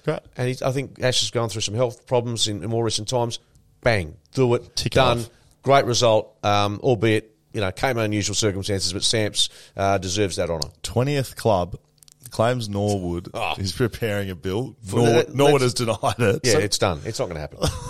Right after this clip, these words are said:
Speaker 1: What, what's go-, how has that happened, though?
Speaker 2: I think Chris Dittmar on, uh, radio in Adelaide
Speaker 1: Oh.
Speaker 2: heard that a couple of
Speaker 1: God.
Speaker 2: businessmen, they might have been having a long lunch, I'm not sure, but they thought,
Speaker 1: <laughs> But
Speaker 2: "Let's
Speaker 1: really
Speaker 2: get the
Speaker 1: long
Speaker 2: Red Legs
Speaker 1: lunch.
Speaker 2: up and running."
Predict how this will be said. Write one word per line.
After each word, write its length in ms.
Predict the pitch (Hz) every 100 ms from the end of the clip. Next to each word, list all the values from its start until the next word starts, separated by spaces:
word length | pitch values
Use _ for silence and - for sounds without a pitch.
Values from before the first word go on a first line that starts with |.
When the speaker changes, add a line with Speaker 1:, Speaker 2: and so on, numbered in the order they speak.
| - - -
Speaker 1:
What, 320 | 196 185 -
what's 240 | 208 214
go-, 240 | - 220 165
how 300 | 160 175 208
has 100 | 202
that 240 | 214 -
happened, 400 | 107 143 170 151
though? 80 | -
Speaker 2:
I 100 | 143
think 180 | 175 190
Chris 180 | 165 -
Dittmar 500 | 165 131 147 139 131
on, 160 | 123
uh, 360 | 120 123 117 113
radio 380 | 117 131 123 113
in 80 | 113
Adelaide 480 | 120 120 113 113 104
Speaker 1:
Oh. 40 |
Speaker 2:
heard 420 | 101 117 117 107
that 120 | 98
a 20 | -
couple 200 | 120 98
of 80 |
Speaker 1:
God. 40 | 95
Speaker 2:
businessmen, 440 | 82 113 117 107 - - -
they 100 | 110
might 120 | 127
have 80 | 107
been 100 | 101
having 180 | 101 95
a 60 |
long 160 | 95 98
lunch, 340 | 120 127 117
I'm 60 | 104
not 140 | 87
sure, 260 | - 127 113
but 100 | 104
they 120 | 98
thought, 400 | 90 117 113 -
Speaker 1:
<laughs> 40 | 143
But 120 | 120
Speaker 2:
"Let's 260 | 131 165
Speaker 1:
really 40 | -
Speaker 2:
get 100 | 135
the 60 |
Speaker 1:
long 80 | 127
Speaker 2:
Red 120 | 131 110
Legs 240 | 120 117
Speaker 1:
lunch. 60 | 123
Speaker 2:
up 80 | 120
and 120 | 113
running." 320 | 123 123